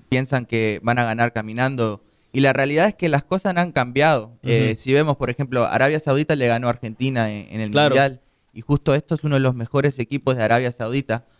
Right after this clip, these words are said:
Speaker 1: O sea, el fútbol en el mundo entero está, está mejorando y ya no se puede, no se puede subestimar ni jugar con reservas en estos partidos.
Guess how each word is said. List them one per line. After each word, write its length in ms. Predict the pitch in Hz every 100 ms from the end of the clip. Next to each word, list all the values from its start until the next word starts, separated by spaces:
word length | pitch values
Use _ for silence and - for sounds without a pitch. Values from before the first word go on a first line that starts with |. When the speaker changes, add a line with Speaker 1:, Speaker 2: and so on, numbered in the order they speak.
| _ -
Speaker 1:
O 100 | 110
sea, 180 | - 127
el 60 |
fútbol 600 | 127 175 180 185 165 143 -
en 180 | 120 120
el 100 | 123
mundo 520 | 139 160 160 147 131
entero 460 | 117 131 160 151 135
está, 280 | - 143
está 340 | 139 117 - 139
mejorando 600 | 139 127 120 127 165 151
y 240 | 120 113
ya 160 | - 139
no 80 | 151
se 140 | 139
puede, 500 | 120 147 143 123 - _ _ _ -
no 120 | 139
se 160 | 170
puede 260 | 156 196 196
subestimar 580 | - 156 151 143 147 165
ni 140 | 147
jugar 320 | - 131 165
con 160 | 175 160
reservas 640 | 127 - 139 131 101 -
en 80 | -
estos 240 | 110 - 110
partidos. 460 | 98 101 101 98